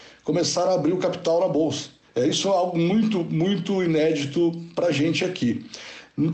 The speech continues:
Também ao longo desse período, então, falando de um período de dez anos, vai de dois mil e quatro, mais ou menos, até dois mil e treze, dois mil e quatorze,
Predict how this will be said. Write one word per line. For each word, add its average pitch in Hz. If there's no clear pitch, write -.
Também 180
ao 240
longo 170
desse 139
período, 139
então, 156
falando 143
de 127
um 127
período 139
de 131
dez 147
anos, 123
vai 127
de 123
dois 127
mil 147
e -
quatro, 147
mais 127
ou 123
menos, 127
até 135
dois 123
mil 127
e -
treze, 127
dois 110
mil 117
e -
quatorze, 151